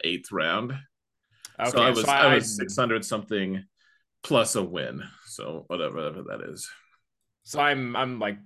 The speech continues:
Speaker 2: right behind you then, 'cause I'm, I'm at seven hundred thirty plus a win.
Speaker 1: Nice.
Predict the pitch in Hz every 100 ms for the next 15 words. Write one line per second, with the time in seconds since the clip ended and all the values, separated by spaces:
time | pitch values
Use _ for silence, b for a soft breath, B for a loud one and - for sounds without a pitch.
0 | _ 107 87 90 90 87 90 90 92 -
1 | 107 107 117 113 - - 139 120 110 120
2 | 104 101 98 95 98 - 117 98 87 85
3 | 87 _ _ _ _ - 95 - 85 80
4 | 69 76 90 _ _ _ 117 143 - -
5 | -